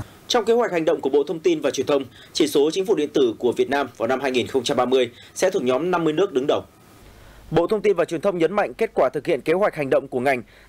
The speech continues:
tạo lập hạ tầng số quốc gia hiện đại, an toàn, tạo không gian mới cho tăng trưởng kinh tế số, phát triển chính phủ điện tử ở mức cao, hướng tới xây dựng chính phủ số và đề ra các mục tiêu cụ thể thực hiện kế hoạch. Đến năm hai nghìn không trăm hai mươi lăm,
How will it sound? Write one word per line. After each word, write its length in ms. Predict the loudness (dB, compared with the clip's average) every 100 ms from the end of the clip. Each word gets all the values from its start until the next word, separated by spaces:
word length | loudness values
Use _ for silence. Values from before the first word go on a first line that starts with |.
| 0
tạo 120 | 2
lập 140 | 2
hạ 100 | 0
tầng 180 | -2 -4
số 220 | 0 0
quốc 200 | 0 -2
gia 120 | 0 0
hiện 180 | 0
đại, 200 | 0 0 0
an 140 | -4 0
toàn, 240 | 0 0 -6 _ _
tạo 120 | 0
không 160 | 0 -2
gian 120 | -2
mới 220 | 0 0
cho 120 | 0 -2
tăng 160 | -2
trưởng 180 | -2 -4
kinh 120 | 0
tế 100 | 0
số, 280 | 2 2 0 -4 -8 -2
phát 140 | -2
triển 180 | 0 -2
chính 140 | -2
phủ 160 | 0 0
điện 120 | 0
tử 180 | 0 0
ở 80 | 0
mức 160 | 0
cao, 220 | 0 0 -2 _ _
hướng 180 | -4 2
tới 160 | 0
xây 140 | 0 -4
dựng 140 | -4
chính 160 | -4 -2
phủ 180 | -2
số 280 | 2 2 0 -2 -2
và 100 | 0
đề 140 | 2
ra 140 | 0
các 100 | -2
mục 180 | -4 -2
tiêu 140 | 0 0
cụ 200 | -2 0
thể 200 | 0 0
thực 200 | -2 -2
hiện 120 | 0
kế 100 | 2
hoạch. 200 | 0 0 _ -20 -4
Đến 120 | 0 0
năm 120 | 0
hai 100 | 0
nghìn 160 | -2
không 140 | -4 -2
trăm 160 | 0
hai 100 | 0
mươi 80 | 0
lăm, 160 | 0